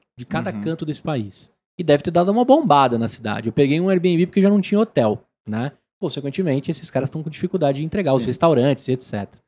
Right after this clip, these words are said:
Speaker 1: Mas se a gente falar de Gramado hoje, tem rede aqui que tá contratando gente
Speaker 2: Sim,
Speaker 1: pela sua
Speaker 2: hoje em
Speaker 1: plataforma?
Speaker 2: Gramado eu atendo mais de dez hotéis já.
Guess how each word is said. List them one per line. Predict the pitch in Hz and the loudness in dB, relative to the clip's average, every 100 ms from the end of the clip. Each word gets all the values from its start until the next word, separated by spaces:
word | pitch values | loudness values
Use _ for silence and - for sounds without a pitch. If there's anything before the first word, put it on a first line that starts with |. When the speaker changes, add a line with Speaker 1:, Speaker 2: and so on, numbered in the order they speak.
| _ _ - | _ _ -4
Speaker 1:
Mas | 147 160 | -2 -2
se | - - 180 | -4 -2 0
a | |
gente | 190 - | 0 2
falar | 214 202 | 2 4
de | 180 202 196 | 2 2 2
Gramado | 156 190 180 170 160 139 135 | 2 0 2 2 2 2 4
hoje, | 117 101 - | 4 0 -2
tem | 175 | -2
rede | 156 180 185 170 | 2 2 4 0
aqui | - 175 | 0 -4
que | 165 | -6
tá | - 160 160 143 | 0 2 2 0
contratando | 147 135 135 156 143 | -4 -4 -2 0 -2
gente | 123 131 | -2 -2
Speaker 2:
Sim, | 117 | -2
Speaker 1:
pela | 127 | -2
sua | 117 143 | -2 -2
Speaker 2:
hoje | 131 | 0
em | |
Speaker 1:
plataforma? | 135 135 147 | -2 0 0
Speaker 2:
Gramado | 131 139 | 0 -2
eu | |
atendo | 135 135 123 | -4 -6 -6
mais | 139 | -6
de | 143 | -6
dez | 131 123 | -4 -4
hotéis | 113 - 110 113 101 | -6 -10 -8 -8 -10
já. | 98 101 123 | -12 -12 -12